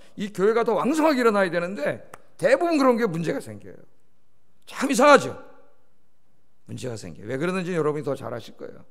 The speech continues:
문제가. 그래서 하나님이 칠십 년대 말, 팔십 년대 초 이렇게 들어오면서 그런 교회를 계속 사-, 어, 사용하지 않으시고 하나님이 새로운 교회를 세우셨어요. 그때 교회들이 굉장히 많이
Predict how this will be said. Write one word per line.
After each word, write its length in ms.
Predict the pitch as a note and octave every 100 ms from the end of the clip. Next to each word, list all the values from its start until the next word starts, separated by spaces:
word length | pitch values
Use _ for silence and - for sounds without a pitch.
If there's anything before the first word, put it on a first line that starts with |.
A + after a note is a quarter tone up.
| -
문제가. 260 | C3 C3 B2 - -
그래서 240 | E3+ G#3 G#3+
하나님이 300 | A3 G#3 G#3+
칠십 320 | - - A#3
년대 260 | A3+ G#3
말, 340 | F3 E3 E3+ A2+ - - -
팔십 280 | A3 -
년대 260 | G#3 G3+ F#3+
초 220 | - G#3+
이렇게 200 | G3+ G3
들어오면서 840 | D#3+ E3+ D#3+ D#3 D3+ G3+ F3 A2 - - -
그런 300 | D3+ F#3 A3
교회를 320 | D#3 F3 F3+
계속 300 | F#3+ C#3+ F#3
사-, 180 | - - - - -
어, 240 | - - -
사용하지 400 | E3+ F3 E3 D#3+
않으시고 800 | C#3+ C3+ C#3 D#3 A#3+ B3+ - - - -
하나님이 340 | G3 G#3 G#3
새로운 380 | G3+ G#3+ B3 A#3+
교회를 240 | F#3 F3
세우셨어요. 680 | F3+ A3+ A3 G#3 - A#2 A#2
그때 220 | - -
교회들이 460 | - C#3+ E3+ F#3 -
굉장히 340 | D3+ A#3+ D#4
많이 300 | C4 F3 C3+